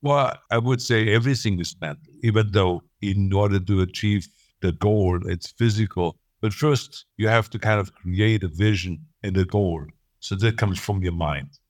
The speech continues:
So I had a very clear vision of what I wanted to look like and what competition I wanted to win and all that stuff. And that, then you start working out, and then you realize, you know, it takes a lot of discipline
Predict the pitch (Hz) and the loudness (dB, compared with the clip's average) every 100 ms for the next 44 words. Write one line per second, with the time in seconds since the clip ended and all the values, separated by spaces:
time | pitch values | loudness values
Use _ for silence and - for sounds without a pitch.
0 | _ - - 104 120 117 104 123 120 - | _ -14 -2 2 2 2 2 2 2 -2
1 | - 104 95 85 92 90 90 82 - - | -4 0 0 2 -2 -2 -4 -4 -6 -2
2 | 107 107 98 98 92 92 90 95 92 85 | 0 2 2 0 -2 -2 -2 -2 0 0
3 | 85 87 82 80 _ 90 95 - - - | 0 -4 -6 -10 _ 0 0 0 -6 -4
4 | 87 82 95 - 95 90 87 85 87 82 | -2 -2 -2 0 0 2 2 0 -2 0
5 | 85 85 85 85 82 80 80 - - - | 0 2 0 -2 -2 -2 -4 -6 -6 -8
6 | - - 104 101 101 107 101 127 131 120 | -8 -2 0 2 2 2 4 2 2 0
7 | - _ 104 107 - 113 92 98 117 - | -6 _ -2 0 0 0 0 0 0 0
8 | 92 107 110 95 - - 101 101 110 110 | 0 4 4 2 -4 -8 -4 0 2 2
9 | 98 117 120 98 85 85 - - 107 107 | 2 2 4 4 2 -2 -8 -6 0 2
10 | 107 98 107 - 104 107 107 95 - 117 | 2 2 2 2 2 4 2 -2 0 0
11 | 107 - 95 85 | 0 -4 -8 -10